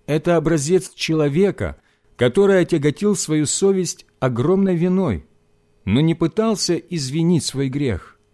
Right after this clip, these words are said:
а поверил в Господа Иисуса и был в тот же миг спасён. Никто из вас не исключён из бесконечной милости Христа.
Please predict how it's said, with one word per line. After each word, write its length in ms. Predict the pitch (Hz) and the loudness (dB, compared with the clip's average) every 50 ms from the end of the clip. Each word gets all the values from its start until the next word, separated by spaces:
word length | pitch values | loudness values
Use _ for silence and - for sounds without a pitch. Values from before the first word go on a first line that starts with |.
| _ _ _ _ _ | _ _ _ _ _
а 120 | - 127 120 | -6 -6 -4
поверил 440 | - 127 120 127 147 147 139 131 113 | -2 -4 -2 -2 -2 -2 -2 -2 -2
в 100 | 107 117 | -2 -2
Господа 460 | 117 131 131 - - - 123 117 120 | 0 0 0 0 -2 -2 -2 -2 -2
Иисуса 880 | - - 135 120 104 98 - - - 180 196 190 - - 85 71 - - _ _ _ _ _ _ _ _ _ | -2 -2 -2 -2 -2 -2 -2 -4 -2 -2 -2 -2 -4 -6 -8 -10 -12 -16 _ _ _ _ _ _ _ _ _
и 120 | 151 147 | 0 0
был 320 | 131 113 120 160 208 233 208 | 0 2 2 2 2 2 0
в 80 | - | -4
тот 260 | - - 165 180 185 165 | -4 -2 0 2 2 2
же 200 | 147 170 196 196 | 2 2 4 4
миг 400 | 165 131 117 120 120 131 143 - _ _ _ _ _ _ | 6 6 4 4 2 -2 -8 -12 _ _ _ _ _ _
спасён. 680 | - - - - 127 117 - - 117 95 82 73 67 - _ _ _ _ _ _ _ _ _ _ _ _ _ _ _ _ _ _ _ _ _ | -8 -8 -6 -4 -4 -6 -4 -4 -2 -2 -2 -4 -6 -10 _ _ _ _ _ _ _ _ _ _ _ _ _ _ _ _ _ _ _ _ _
Никто 460 | 98 110 143 147 - - - 226 226 | -2 0 0 0 -2 -4 -2 0 2
из 220 | 220 190 147 113 117 | 2 2 0 -2 -4
вас 480 | 120 156 170 170 156 - - - - _ _ _ _ _ _ _ _ - | -2 -2 -2 -2 -2 -6 -8 -10 -12 _ _ _ _ _ _ _ _ -4
не 220 | 104 110 139 170 | -2 0 0 0
исключён 680 | 156 - - - 156 156 143 - - 185 180 165 135 | 0 -2 -2 -2 -2 -2 -2 -2 0 0 2 2 2
из 260 | 117 - 127 120 107 107 | 0 0 -4 -6 -4 -4
бесконечной 800 | 107 131 117 - - 123 117 123 156 180 165 - - 139 135 123 | -4 -4 -4 -2 0 0 0 2 2 0 -2 -2 -2 0 2 4
милости 500 | 110 123 160 170 160 147 - - - 143 | 4 4 2 2 0 -2 -4 -6 -8 -8
Христа. 640 | - - 131 127 - - - - 123 110 90 | -6 -6 -6 -6 -6 -6 -8 -6 -6 -6 -6